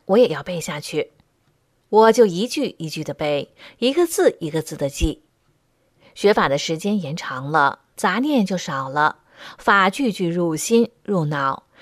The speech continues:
大法的法理层层展现。背会一个自然段，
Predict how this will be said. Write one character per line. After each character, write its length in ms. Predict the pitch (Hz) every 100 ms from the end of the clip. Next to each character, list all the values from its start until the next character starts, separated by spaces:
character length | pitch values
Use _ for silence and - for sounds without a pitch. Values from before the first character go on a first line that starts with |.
| - -
大 220 | 359 269
法 180 | 190 160
的 80 |
法 300 | - 165 196
理 200 | 254 165
层 300 | - - 185
层 180 | 254 190
展 220 | 185 147
现。 380 | 135 170 147 - _ _ _ _ _ _ _ _ _
背 180 | 240 185
会 220 | 180 185
一 160 | - 175
个 140 | 233
自 120 | -
然 240 | 151 135 147
段， 320 | 156 139